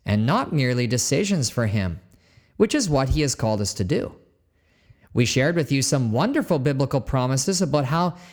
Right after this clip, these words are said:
you can begin to see true fruit that lasts in your ministries.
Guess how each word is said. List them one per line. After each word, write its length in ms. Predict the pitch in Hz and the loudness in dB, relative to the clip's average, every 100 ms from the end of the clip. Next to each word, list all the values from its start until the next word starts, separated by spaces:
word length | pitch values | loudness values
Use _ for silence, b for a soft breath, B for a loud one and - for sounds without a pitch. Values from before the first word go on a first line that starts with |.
| B | B
you 380 | 127 170 311 311 | -2 0 2 0
can 220 | - 185 | 0 0
begin 380 | 151 131 143 151 | -2 0 0 0
to 120 | 190 | -2
see 340 | 175 - 151 - | -2 0 0 -2
true 460 | - - 208 247 | -8 -2 0 0
fruit 480 | 277 - 202 247 262 | -4 -4 -2 -2 -2
that 240 | 214 - 139 | -2 -2 -2
lasts 640 | 160 240 196 139 - - | 0 0 -2 -4 -6 -4
in 180 | 156 175 | 0 0
your 200 | 185 175 | 0 0
ministries. 840 | 175 226 254 - 143 104 98 | -2 -2 -4 -2 -2 -2 -4